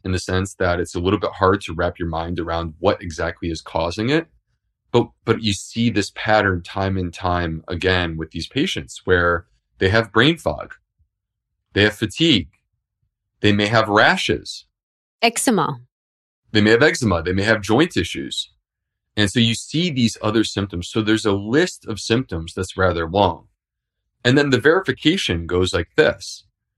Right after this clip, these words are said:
Speaker 1: When I see a person, I'll give you an example. A classic patient that walks through the doors of my clinic may be there to see me for gas, bloating,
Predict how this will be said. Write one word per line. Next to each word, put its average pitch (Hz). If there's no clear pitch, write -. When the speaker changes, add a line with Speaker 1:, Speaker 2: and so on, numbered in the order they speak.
Speaker 1:
When 113
I 160
see 180
a 165
person, 92
I'll 95
give 131
you 131
an 110
example. 80
A 101
classic -
patient 98
that 90
walks 98
through 95
the 92
doors 90
of 90
my 90
clinic 87
may 101
be 120
there 95
to -
see 95
me 90
for 90
gas, 92
bloating, 90